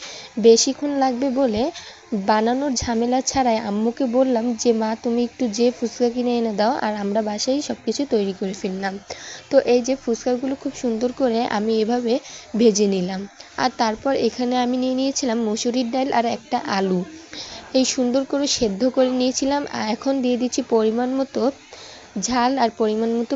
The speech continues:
পেঁয়াজ। তোমরা যে যেমন ঝাল খাও তেমনটাই দিবে। এখন ঝাল, পেঁয়াজ আর পরিমাণ মতো লবণ দিয়ে সবগুলো উপকরণ একসাথে মিক্স করে নিব।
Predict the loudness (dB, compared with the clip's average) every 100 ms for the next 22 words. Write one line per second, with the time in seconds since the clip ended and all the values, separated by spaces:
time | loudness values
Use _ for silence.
0 | -2 0 0 -2 -6 -10 -14 -20 -20 -8
1 | -2 2 2 4 4 4 0 0 0 0
2 | 0 -2 -4 0 0 0 0 0 2 0
3 | -2 -4 -10 -16 -18 -18 -6 -2 0 0
4 | 0 2 2 0 0 0 2 0 0 -2
5 | 0 -2 -2 -2 0 2 2 0 0 0
6 | 0 0 -2 -2 -2 0 0 0 0 0
7 | 0 -4 -2 -4 -2 0 0 -2 -2 -2
8 | 0 -4